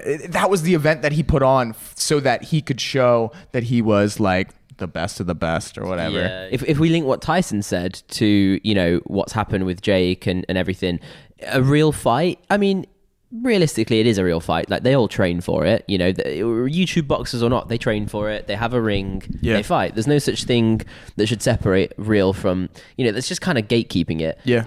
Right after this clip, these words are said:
Speaker 2: But if we were to have that success from such a young age, do you think you'd handle it well?
Speaker 1: No, no, I don't know. And that's kinda why
Speaker 2: It's
Speaker 1: I've,
Speaker 2: hard to
Speaker 1: I've,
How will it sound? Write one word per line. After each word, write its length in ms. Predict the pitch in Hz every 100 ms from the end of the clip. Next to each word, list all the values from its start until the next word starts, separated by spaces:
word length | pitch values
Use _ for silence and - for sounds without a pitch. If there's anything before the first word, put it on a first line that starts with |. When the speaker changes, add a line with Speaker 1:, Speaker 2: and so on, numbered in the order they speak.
| -
Speaker 2:
But 340 | - - 127 139
if 140 | 151
we 220 | 143 156
were 120 | 156 147
to 120 | 139
have 400 | 127 135 120 117
that 220 | 127 -
success 520 | - 107 - 117 78 -
from 160 | 110
such 260 | - 98 -
a 40 | 101
young 160 | 104
age, 360 | 104 69 87 -
do 80 | 117
you 40 |
think 380 | 117 123 117 -
you'd 160 | 107 110
handle 300 | 120 113 123
it 80 | 110
well? 200 | 143 160 - 160
Speaker 1:
No, 320 | 170 165 143 147
no, 320 | 143 143 147
I 140 | 147 156
don't 140 | 170
know. 200 | 160 135
And 160 | 139 143
that's 140 | 147
kinda 200 | 196 175
why 220 | 143 139 110
Speaker 2:
It's 80 |
Speaker 1:
I've, 80 | 123
Speaker 2:
hard 160 | 143 139
to 60 |
Speaker 1:
I've, 80 | 135